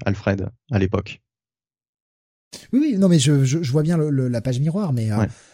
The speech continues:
Speaker 1: Hmm.
Speaker 2: je pense que le
Speaker 1: Non, mais c'est
Speaker 2: now,
Speaker 1: pour ça que j'étais
Speaker 2: enfin
Speaker 1: déstabilisé, en fait, tout à l'heure, quand tu me disais, euh, tout, toute la, toute la partie, toute une partie se passe, euh, longtemps avant la, la, la, les dernières pages.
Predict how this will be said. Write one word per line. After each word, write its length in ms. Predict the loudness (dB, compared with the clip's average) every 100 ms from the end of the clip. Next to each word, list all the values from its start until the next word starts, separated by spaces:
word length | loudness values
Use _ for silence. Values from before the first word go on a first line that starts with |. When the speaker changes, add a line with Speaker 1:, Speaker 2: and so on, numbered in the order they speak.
| _ -12
Speaker 1:
Hmm. 120 | -10 -10 -16 -20 -20 _ _ _ _ _ _
Speaker 2:
je 120 | -10
pense 240 | -4 -4 0
que 100 | 2
le 100 | 4
Speaker 1:
Non, 80 | 4
mais 60 |
c'est 60 | 4
Speaker 2:
now, 60 |
Speaker 1:
pour 80 | 4
ça 80 | 4
que 60 | 2
j'étais 160 | 2
Speaker 2:
enfin 60 | 0
Speaker 1:
déstabilisé, 560 | 2 0 0 0 4 4
en 60 | 2
fait, 140 | -2
tout 140 | -2 0
à 40 |
l'heure, 160 | 0 0
quand 100 | -4
tu 140 | -6
me 60 | -6
disais, 360 | -4 0 2 4
euh, 600 | 2 0 0 0 0 -2
tout, 160 | -4 -8
toute 220 | -8 0
la, 220 | 2 2
toute 160 | 0 -2
la 100 | -2
partie, 300 | -2 -4 -10
toute 180 | -12 -8
une 120 | -2
partie 260 | -2 -4 -6
se 120 | -2
passe, 340 | 0 -2 -2 -6
euh, 520 | -4 -6 -6 -4 -4
longtemps 400 | -4 0 2 2
avant 260 | 2 0
la, 380 | 0 -2 -4 -4
la, 160 | -4 -4
la, 140 | -2 -2
les 140 | 2
dernières 260 | 2 2 2
pages. 220 | 0